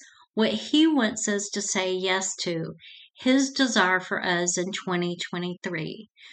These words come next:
to pray, to follow God's leading, for him to be our G P S, because God knows what is best for us. He sees everything ahead of time. We need his wisdom. Recently, I had this encounter at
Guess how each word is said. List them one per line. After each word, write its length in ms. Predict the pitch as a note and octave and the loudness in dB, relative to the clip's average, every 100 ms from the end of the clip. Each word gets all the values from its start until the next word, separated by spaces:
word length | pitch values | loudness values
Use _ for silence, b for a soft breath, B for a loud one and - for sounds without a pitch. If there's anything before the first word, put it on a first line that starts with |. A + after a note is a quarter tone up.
| B B | B B
to 120 | - | -4
pray, 680 | A3 - B3 B3 F#3+ - - _ - | -4 -2 4 4 2 -4 -12 _ -4
to 120 | A3+ | -2
follow 480 | A3 - B3 B3 C4 | -2 0 2 4 4
God's 400 | A3+ A#3 A3 G#3+ G3 | 4 4 2 0 -2
leading, 480 | G3+ G3 F3+ D#3+ F3 _ - B | 2 2 0 -6 -8 _ -20 B
for 120 | A3 | 0
him 260 | G#3 B3+ A#3+ | 2 2 2
to 80 | A#3+ | 2
be 180 | A#3 | 2
our 140 | A#3 G#3+ | 2 2
G 260 | - A3 G#3+ | 2 0 0
P 140 | G#3 F#3+ | -2 0
S, 240 | E3+ - - | 0 -2 -6
because 360 | F#3 F#3+ F#3 - | -4 -4 -4 0
God 340 | G3+ A#3 B3 | 4 6 4
knows 440 | A#3 F#3+ F3+ F3+ - B B | 4 2 0 -2 -6 B B
what 200 | - G3+ | 2 2
is 240 | G#3+ G#3+ - | 4 -2 -4
best 340 | F#3+ F#3 - | -4 -4 -6
for 240 | - E3 F3+ | -8 -8 -4
us. 460 | E3 - - - - - _ | -6 -6 -6 -6 -8 -12 _
He 200 | C4+ C4+ | 4 4
sees 380 | - B3+ A3+ - | 4 0 -2 -2
everything 560 | A#3 A#3 A3+ G3 G3+ F#3 | 2 2 2 0 -4 -4
ahead 260 | F#3 F#3 | 0 0
of 120 | F#3 F#3 | 0 -4
time. 400 | F3+ E3 D#3+ A3 _ _ - b | -4 -4 -4 -8 _ _ -20 b
We 140 | G#3+ | 6
need 300 | A3+ A3+ A3 | 8 8 4
his 260 | A3 G3+ G3 | 4 -2 -2
wisdom. 500 | G3 F#3+ - E3+ D#3+ - _ _ _ _ _ _ _ _ - B B B | -2 -4 -4 -6 -6 -10 _ _ _ _ _ _ _ _ -20 B B B
Recently, 640 | A3 B3 C4+ A3 G#3 G3+ | -2 0 0 0 2 2
I 80 | F3+ | 0
had 320 | F3 G3 F#3 | 0 0 -2
this 180 | G3 - | -4 -6
encounter 640 | F3+ F#3 - D4+ D4 G3+ | -6 -8 2 4 4 4
at 240 | F#3 - | 0 -2